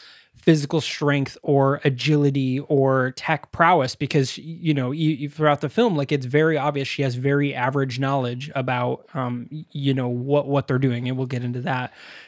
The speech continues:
Um, but it's just that survival instinct and that draw to be like, "Okay, this is, this thing has happened. This is messed up. This is what I want. How do I get back to that point?" And I think that's that sort of, like, savviness you would see,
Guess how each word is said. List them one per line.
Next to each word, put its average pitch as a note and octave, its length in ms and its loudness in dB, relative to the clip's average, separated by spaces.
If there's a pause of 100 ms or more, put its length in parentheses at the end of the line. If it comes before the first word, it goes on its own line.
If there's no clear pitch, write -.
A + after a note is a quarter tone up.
(160)
Um, C3+ 420 2 (220)
but D#3 100 6
it's D3 140 4
just E3 220 2
that D#3+ 200 2
survival D3 540 2
instinct F3 460 -2
and D3 160 0
that C3 160 -2
draw C#3 240 4
to C#3 80 2
be C#3 80 0
like, C3+ 360 0
"Okay, C#3+ 380 -2 (800)
this D#3 220 2
is, D#3 100 0
this D3 320 4
thing D#3+ 220 2
has D3 100 0
happened. D#3+ 500 0 (200)
This C3+ 200 -4
is C3+ 100 -2
messed C3+ 260 -2
up. C3+ 180 -4
This C3+ 220 -4
is C3 120 -6
what C#3+ 120 2
I C3 60 2
want. B2+ 400 -2
How - 220 -2
do C#3+ 140 2
I C3+ 80 2
get B2+ 220 -4
back A#2+ 220 -6
to - 80 -8
that A#2 160 -8
point?" A#2 240 -12
And C3 100 -12
I B2 60 -6
think B2 220 -6
that's C3 260 -4
that C3 100 -8
sort B2+ 180 -4
of, B2+ 80 -2
like, B2 180 -6
savviness C3 800 -2
you B2+ 140 -4
would B2 180 -6
see, A#2+ 460 -8